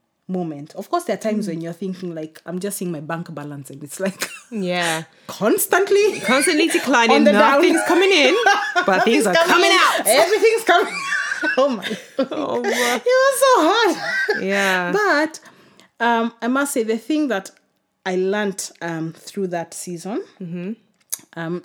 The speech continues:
Speaker 1: two things. One
Speaker 2: Mm-hmm.
Speaker 1: is, like, just rely on God, man, because
Speaker 2: Yeah.
Speaker 1: everything else
Speaker 2: Yeah.
Speaker 1: is shaky. <laughs>
Speaker 2: Mm-hmm.
Speaker 1: There's nothing that you can say
Speaker 2: Solid
Speaker 1: is
Speaker 2: ground,
Speaker 1: solid, man.
Speaker 2: solid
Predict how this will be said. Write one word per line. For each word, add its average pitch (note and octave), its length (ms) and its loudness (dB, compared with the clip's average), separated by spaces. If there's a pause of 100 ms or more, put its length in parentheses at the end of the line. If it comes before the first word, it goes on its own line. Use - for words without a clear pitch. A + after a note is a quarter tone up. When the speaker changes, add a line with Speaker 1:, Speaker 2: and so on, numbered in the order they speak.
Speaker 1:
two - 160 -2
things. D#3 420 -8
One A3 380 -6
Speaker 2:
Mm-hmm. F#3 60 -8
Speaker 1:
is, E3+ 320 -12 (120)
like, E3 540 -10 (840)
just F3+ 440 -6 (120)
rely G3 360 -2
on D#3+ 240 -6
God, D3+ 280 -10
man, D3 280 -14
because F3+ 320 -4 (140)
Speaker 2:
Yeah. A3 80 -2
Speaker 1:
everything C4+ 500 -2
else G3+ 220 -2
Speaker 2:
Yeah. E3 180 -6
Speaker 1:
is E3 140 -6
shaky. F3 500 -8
<laughs> B4 60 -4
Speaker 2:
Mm-hmm. F#3 300 -2
Speaker 1:
There's A3+ 160 0
nothing B3 460 -2
that F#3+ 100 -2
you F#3+ 160 -4
can F#3+ 240 -4
say G3 240 -2
Speaker 2:
Solid A#3 240 2
Speaker 1:
is G3 100 -2
Speaker 2:
ground, A3 760 4
Speaker 1:
solid, - 20 -10
man. F3 200 -4
Speaker 2:
solid A#3+ 260 2